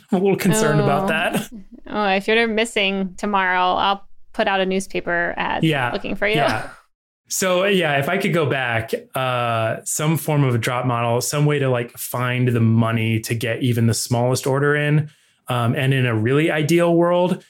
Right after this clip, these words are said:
Speaker 1: find an influencer to partner with, give 'em a portion of your company, like, make sure that they'll actually work on it and they wanna do it. But, like, having someone with a voice and with, with a platform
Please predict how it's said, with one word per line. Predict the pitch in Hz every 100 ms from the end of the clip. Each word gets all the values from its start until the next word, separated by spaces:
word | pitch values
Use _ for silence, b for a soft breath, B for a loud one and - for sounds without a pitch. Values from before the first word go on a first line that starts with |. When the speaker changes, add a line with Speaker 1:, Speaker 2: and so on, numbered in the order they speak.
| B B
Speaker 1:
find | - 127 147 170
an | 135
influencer | 117 120 117 107 101 107
to | 104
partner | 107 107 104
with, | 101 98 101 -
give | 131 135
'em | 143 120 -
a | 120
portion | - 113 -
of | 107
your | 107
company, | - 104 110 104 107
like, | 110
make | 214 220
sure | 190 156
that | 147
they'll | 139 123
actually | 123 131
work | 113 117 135
on | 147
it |
and | 127
they | 113
wanna | 110 117 107
do | 107 123
it. | 175
But, | 123
like, | 113 107 107 b b b -
having | 139 175 170
someone | - 120 120 123 127 120
with | 113
a | 110
voice | 98 104 107 123 -
and | 113 110
with, | 104 - -
with | 113 110 104
a |
platform | - - 110 - - 170 175 196 208